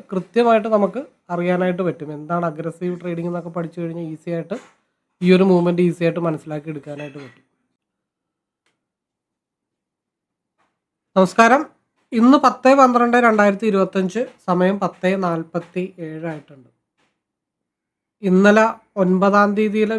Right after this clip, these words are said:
വീഡിയോയുടെ ബാക്കിയാണ്. ഇന്നലെ ഈ നാലായിരത്തി ഒരുന്നൂറ്റി തൊണ്ണൂറ്റൊന്ന് ഭാഗത്ത് വന്നപ്പോൾ സേഫ് ആണ്, അവിടെ വേണമെങ്കിൽ നമുക്ക് എക്സിറ്റ് ചെയ്യാം. ശേഷം അതിൻ്റെ പ്രീവിയസ് ക്യാൻഡിലിൻ്റെ ലോ ബ്രേക്ക് ചെയ്താൽ താഴത്തോട്ട് നോക്കാമെന്നാണ് പറഞ്ഞത്.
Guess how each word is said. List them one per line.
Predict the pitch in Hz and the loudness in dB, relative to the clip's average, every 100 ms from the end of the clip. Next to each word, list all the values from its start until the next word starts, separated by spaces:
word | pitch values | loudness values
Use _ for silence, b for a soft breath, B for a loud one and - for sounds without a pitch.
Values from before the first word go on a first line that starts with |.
| 202 | -4
വീഡിയോയുടെ | 185 180 190 190 196 | -2 0 -2 -2 -4
ബാക്കിയാണ്. | 165 143 _ 175 156 139 - _ _ _ _ _ _ _ _ _ _ _ _ _ 185 | -6 -8 _ -10 -10 -12 -20 _ _ _ _ _ _ _ _ _ _ _ _ _ -4
ഇന്നലെ | 196 226 240 269 - _ - 226 | 0 4 4 2 -2 _ -10 -6
ഈ | 226 | -2
നാലായിരത്തി | 214 208 214 208 240 | 0 2 2 0 0
ഒരുന്നൂറ്റി | 233 226 220 233 233 | 0 0 -2 -2 -2
തൊണ്ണൂറ്റൊന്ന് | 220 220 220 220 233 220 | 2 0 0 -2 0 0
ഭാഗത്ത് | 214 214 226 | 0 -2 -2
വന്നപ്പോൾ | 214 214 214 220 - | -2 -2 -4 -10 -4
സേഫ് | 196 185 190 - 226 | 0 2 2 2 4
ആണ്, | 196 202 - _ 180 | 4 2 -4 _ -10
അവിടെ | 180 190 | -6 -4
വേണമെങ്കിൽ | 190 185 190 196 | -4 -4 -4 -6
നമുക്ക് | 180 175 185 185 185 170 | -6 -6 -6 -6 -6 -16
എക്സിറ്റ് | - 185 170 196 | -10 -8 -6 -2
ചെയ്യാം. | 170 170 - _ _ _ _ _ _ _ _ _ _ _ _ - | -2 -4 -8 _ _ _ _ _ _ _ _ _ _ _ _ 2
ശേഷം | 196 190 220 233 - 208 | 4 4 2 -2 -2 -2
അതിൻ്റെ | 208 214 220 214 | -2 0 -2 -2
പ്രീവിയസ് | 214 214 208 220 | -4 -4 -4 -4
ക്യാൻഡിലിൻ്റെ | 214 214 214 214 | -4 -4 -4 -4
ലോ | 208 208 | -4 -4
ബ്രേക്ക് | 208 202 | -6 -4
ചെയ്താൽ | 208 214 208 | -4 -2 0
താഴത്തോട്ട് | 196 190 202 208 202 | 0 -2 -8 -6 -4
നോക്കാമെന്നാണ് | 185 196 196 196 196 185 | -4 -4 -4 -4 -2 -4
പറഞ്ഞത്. | 165 170 | -4 -6